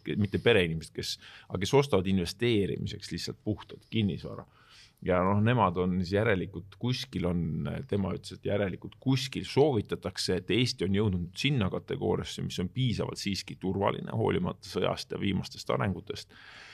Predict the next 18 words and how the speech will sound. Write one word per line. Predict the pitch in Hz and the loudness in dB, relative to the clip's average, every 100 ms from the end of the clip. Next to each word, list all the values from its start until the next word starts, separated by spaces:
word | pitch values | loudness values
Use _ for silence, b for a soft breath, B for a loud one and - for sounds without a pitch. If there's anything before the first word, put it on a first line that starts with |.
| B - | B -2
Ja | 92 92 87 85 | 2 4 4 2
piisavalt | 107 117 123 - 85 87 - | 0 2 4 2 0 -2 -4
prognoositav | - 85 110 135 113 85 - 85 | -4 2 2 4 2 -2 -4 0
ette | 104 - 90 | 0 0 0
vaadates, | 90 90 - - | 2 2 -2 -6
et | 85 - | -6 -4
noh, | 90 85 | -4 0
mingi | 101 113 101 92 | 0 2 2 0
hetk | 92 101 - 95 | 0 -2 -4 -4
on | 90 | -2
meie | 90 85 85 | -2 -4 -4
kinnisvarahinnad | 92 98 90 85 82 90 92 87 87 | -2 -2 0 -2 -2 0 0 -2 -2
vähemalt | 90 87 87 | -4 -4 -6
siin | - 92 | -8 -2
Tallinnas, | 113 113 87 - - | 0 0 -2 -6 -8
ütleme | - - 85 | -10 -10 -4
Helsingi, | 98 110 90 82 - | 0 0 -2 -8 -12
Stockholmiga | - 131 131 110 107 92 90 92 | 0 0 4 4 4 4 2 2